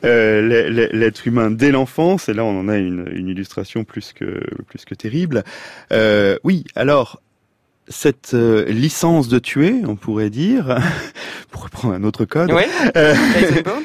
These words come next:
Speaker 1: <laughs> cette, euh, licence de tuer, euh, elle est le fait ou la pensée d'un insensé. C'est un insensé qui parle. C'est un insensé qui croit qu'il est libre, euh, en,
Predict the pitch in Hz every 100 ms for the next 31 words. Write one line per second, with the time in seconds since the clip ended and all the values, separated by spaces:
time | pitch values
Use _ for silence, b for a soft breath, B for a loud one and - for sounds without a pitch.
0 | 233 196 - 156 - 156 143 131 117 113
1 | 98 143 160 - 170 139 123 113 - 156
2 | 196 226 208 - 123 120 110 110 - _
3 | _ _ _ _ _ 127 135 131 107 -
4 | 156 202 226 - - 131 117 120 120 110
5 | 202 139 104 98 113 - 156 110 _ _
6 | _ _ _ _ _ _ - 220 175 143
7 | 131 123 - 190 143 135 165 151 117 104
8 | B B B - - 131 127 120 127 120
9 | 247 - - 147 156 - 113 104 127 160
10 | 117 107 107 101 98 - - - 101 98
11 | 98